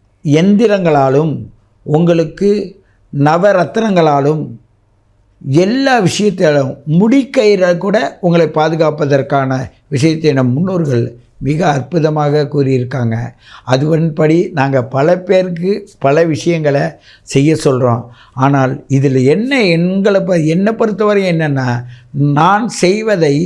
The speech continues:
நீங்கள் செய்யுங்கள், உங்கள் குடும்பத்திற்கு நீங்க செய்து பழகுங்கள், உங்களோட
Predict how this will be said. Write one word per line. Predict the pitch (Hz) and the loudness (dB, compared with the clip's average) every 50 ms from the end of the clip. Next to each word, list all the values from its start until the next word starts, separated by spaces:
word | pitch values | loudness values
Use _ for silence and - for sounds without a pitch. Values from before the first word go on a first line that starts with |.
| - - - _ _ _ _ - 143 147 | -6 -8 -16 _ _ _ _ 0 2 4
நீங்கள் | 175 202 226 233 233 233 220 226 208 170 | 4 4 4 4 2 2 2 2 0 0
செய்யுங்கள், | - 165 160 156 151 147 139 131 131 120 113 98 90 87 80 78 - _ _ _ _ - | 0 0 0 2 2 2 2 2 2 0 0 -2 -4 -8 -12 -14 -18 _ _ _ _ -4
உங்கள் | 135 151 180 208 202 214 208 185 | 0 0 2 2 2 2 2 0
குடும்பத்திற்கு | 175 - 185 190 196 202 214 202 - 208 190 170 175 202 | 0 0 0 0 0 -2 -2 -2 -2 -4 -4 -4 -2 -2
நீங்க | 175 175 170 156 156 151 | 0 0 2 2 0 0
செய்து | - - 170 185 185 185 185 - | 0 0 0 0 0 -2 -2 -2
பழகுங்கள், | - 185 151 170 185 175 170 160 151 143 139 143 131 113 - - - - _ _ - 143 | 0 0 2 2 2 2 0 -2 0 -2 -2 -2 -4 -4 -6 -10 -16 -20 _ _ -4 -2
உங்களோட | 151 170 196 190 185 185 185 175 160 | 0 0 0 0 0 0 2 2 2